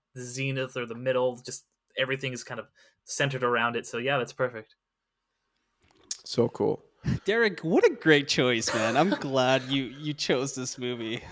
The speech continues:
Speaker 3: I'm glad it wasn't Jurassic
Speaker 2: I,
Speaker 3: Park. <laughs>
Speaker 2: you know what I'm more glad about? I'm glad that we both had not seen it and that
Speaker 1: Yeah.
Speaker 2: you run a podcast called Underrated.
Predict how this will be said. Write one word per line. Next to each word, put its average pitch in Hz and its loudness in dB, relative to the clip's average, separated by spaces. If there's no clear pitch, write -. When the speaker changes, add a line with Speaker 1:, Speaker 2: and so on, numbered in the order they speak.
Speaker 3:
I'm 139 -4
glad 170 2
it 160 0
wasn't 147 0
Jurassic 117 -2
Speaker 2:
I, 240 8
Speaker 3:
Park. 190 4
<laughs> 196 2
Speaker 2:
you 226 6
know 269 12
what 262 12
I'm 262 8
more 208 8
glad 233 6
about? 226 4
I'm 254 6
glad 208 6
that 202 4
we 165 2
both 139 4
had 135 0
not 123 -2
seen 135 -14
it 127 -12
and - -10
that 143 -4
Speaker 1:
Yeah. 196 6
Speaker 2:
you 143 0
run 147 8
a 139 6
podcast 131 2
called 120 2
Underrated. 131 2